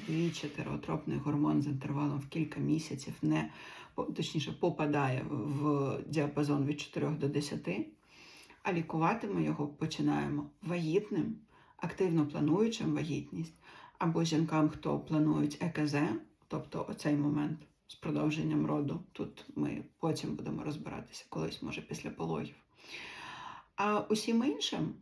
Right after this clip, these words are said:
котрі не планують вагітність, в більшості випадків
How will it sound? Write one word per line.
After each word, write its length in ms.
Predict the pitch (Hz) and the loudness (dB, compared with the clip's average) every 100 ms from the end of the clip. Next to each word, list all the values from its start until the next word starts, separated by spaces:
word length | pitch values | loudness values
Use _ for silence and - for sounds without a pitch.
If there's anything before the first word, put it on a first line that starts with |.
| _ | _
котрі 320 | 202 175 170 | -2 0 0
не 140 | 180 214 | 0 0
планують 540 | 180 160 151 - - | 0 0 2 -2 -2
вагітність, 580 | 160 - - - - - - - - - - _ - | -4 -4 -6 -6 -8 -8 -18 -20 -20 -20 -20 _ -12
в 40 | |
більшості 500 | 185 247 233 190 - | -2 0 0 -2 -2
випадків 580 | 170 165 254 302 - - | -2 0 -2 -2 -4 -8